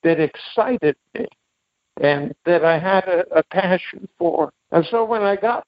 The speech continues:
back on riding a motorcycle, naturally, I wanted to use it to, uh, help me to communicate with people about Christ. God put this giant burden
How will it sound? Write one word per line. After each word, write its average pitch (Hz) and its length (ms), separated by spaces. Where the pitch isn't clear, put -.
back 220 260
on 190 260
riding 196 600
a 180 120
motorcycle, 175 1000
naturally, 170 880
I 170 100
wanted 196 440
to 196 100
use 208 560
it 220 400
to, 175 340
uh, 185 300
help 226 340
me 180 180
to 185 100
communicate 202 840
with 170 180
people 147 520
about 165 360
Christ. 160 440
God 247 300
put 277 160
this 220 220
giant 202 600
burden 190 600